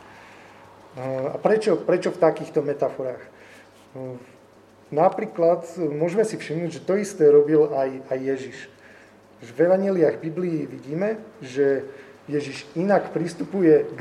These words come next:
Nikodémovi a inak k žene pri studni. Každému hovorí niečo iné a iným spôsobom s každým jedným z nich vedie, vedie rozhovor. Mm, z minulej kázne,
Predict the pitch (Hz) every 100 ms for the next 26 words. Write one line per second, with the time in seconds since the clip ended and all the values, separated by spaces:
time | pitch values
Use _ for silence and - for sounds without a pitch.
0 | 135 139 147 147 165 202 233 240 - -
1 | - - - - 147 - 160 170 160 -
2 | - - - 131 170 160 - - - 143
3 | 127 127 117 - - - - - - -
4 | 160 165 151 165 165 156 147 147 175 160
5 | 156 143 131 135 170 208 220 220 - -
6 | - - - 135 131 131 135 135 - -
7 | - 190 190 156 - 165 165 170 156 160
8 | 147 - 151 147 156 147 139 123 151 156
9 | - 143 135 139 135 - - 135 135 131
10 | 131 143 143 117 - - - - - -
11 | - - - - - - 123 123 123 123
12 | 117 - - - - - 139 208 247 202
13 | 156 - 139 143 180 208 208